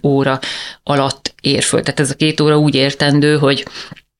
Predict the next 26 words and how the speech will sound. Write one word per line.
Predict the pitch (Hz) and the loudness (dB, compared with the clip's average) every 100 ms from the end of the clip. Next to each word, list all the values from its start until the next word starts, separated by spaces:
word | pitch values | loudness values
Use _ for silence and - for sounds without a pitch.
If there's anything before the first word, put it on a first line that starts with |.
| _ _ - | _ _ -10
hogy | - - 156 | -8 -2 2
mondjuk | 151 143 143 | 2 2 0
este | 139 - 147 | 0 0 0
elindulunk | 143 147 147 143 147 147 - | 2 2 2 4 2 2 -2
fölfelé. | - - - - - - - | -2 0 0 0 -4 -4 -2
Hogyha | 147 - - 139 | -2 -2 -2 -2
az | 139 147 | -2 0
ember | 147 139 - | 0 -2 -2
később | 160 160 156 151 | -2 0 0 2
indul | 160 151 156 | 2 4 2
el, | 156 - | 2 0
akkor, | 156 - 151 - _ _ _ - | -6 -2 -4 -6 _ _ _ -2
de | 156 170 | 0 2
ugyanúgy | - 175 160 156 - - - | 2 4 4 2 0 -8 -6
felér | - 147 143 139 - 139 139 - | -2 0 2 0 2 0 0 0
mondjuk | 147 147 147 139 139 - | 0 2 2 2 -2 -2
délre, | 143 160 156 151 165 185 - | 2 4 4 2 0 -2 -6
vagy | - - - | -4 -4 -4
kettő | - 165 - 202 | -4 -4 0 2
órára, | 196 196 190 190 | 2 2 0 -2
akkor | - 165 - - | -2 -6 -4 -2
az | 151 | 0
egy | 151 | 2
nagyon | 147 147 147 | 2 4 2
jó | 147 143 | 4 2
tempó. | 143 135 127 135 - | 0 -2 -2 -2 -2